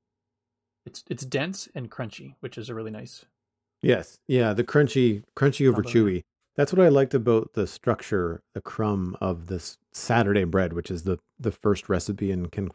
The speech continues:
Speaker 2: Forkish's book, in that it has, it really crisps up nice. It doesn't brown so much 'cause there's no fat in it, right? Like, there's nothing in it.
Speaker 1: Right.
Speaker 2: There's no sugar to caramelize.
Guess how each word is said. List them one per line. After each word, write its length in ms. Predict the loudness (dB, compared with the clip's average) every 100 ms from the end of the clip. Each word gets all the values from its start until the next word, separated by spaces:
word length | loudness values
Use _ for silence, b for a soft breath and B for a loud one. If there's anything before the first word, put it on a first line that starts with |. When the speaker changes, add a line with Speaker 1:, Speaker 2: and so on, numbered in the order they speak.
| _ -6
Speaker 2:
Forkish's 420 | -4 -4 -8 -6
book, 320 | -4 -4 -6 _ _ _ _ -4
in 180 | 0 0
that 380 | 0 -4 -8 _ 0
it 240 | 2 0 -10
has, 800 | -6 0 2 4 4 2 -4 -14 _ _ 0
it 120 | 2
really 560 | 2 6 10 12 10 8
crisps 600 | 4 -2 -2 -8 -18 -6
up 220 | -4 -4
nice. 320 | -2 -2 -2 -4
It 100 | 0
doesn't 340 | 2 2 0
brown 340 | 0 2 0
so 160 | 0 2
much 240 | 2 0
'cause 160 | -2 0
there's 220 | 0 0
no 260 | 0 0 -4 _
fat 220 | -4 -4 -4
in 120 | -10
it, 140 | -12 -10
right? 180 | -8 -4
Like, 160 | -4 -2
there's 220 | -2 0
nothing 320 | -2 0 -2
in 100 | 0
it. 40 | 0
Speaker 1:
Right. 140 | -2
Speaker 2:
There's 120 | -2 0
no 140 | 0
sugar 360 | 0 0 2 0
to 100 | 0
caramelize. 560 | -2 0 2 0 -2